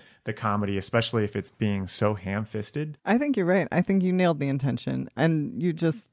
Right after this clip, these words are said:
Speaker 2: doing that intro did make me wonder if maybe it was all improvised.
Speaker 1: <laughs> Might be.
Speaker 2: But no, I think, I think you nailed it.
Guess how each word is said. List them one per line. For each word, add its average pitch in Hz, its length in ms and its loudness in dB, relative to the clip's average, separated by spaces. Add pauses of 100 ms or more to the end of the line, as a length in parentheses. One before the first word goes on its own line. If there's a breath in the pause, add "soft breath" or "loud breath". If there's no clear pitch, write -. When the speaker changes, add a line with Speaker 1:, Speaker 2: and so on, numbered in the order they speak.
Speaker 2:
doing 160 240 0
that 143 160 2
intro 147 300 0
did 131 200 0
make 135 220 0
me 143 80 2
wonder 135 260 2
if 127 140 -2
maybe 156 240 2
it 185 80 0
was 143 140 -2
all 139 160 2
improvised. 165 800 -2
Speaker 1:
<laughs> - 760 -4 (1000 loud breath)
Might 135 260 2
be. 117 120 0
Speaker 2:
But 175 200 4
no, 226 180 6
I 170 120 6
think, 208 280 2
I 143 120 4
think 202 180 2
you 208 80 2
nailed 202 280 0
it. - 200 -4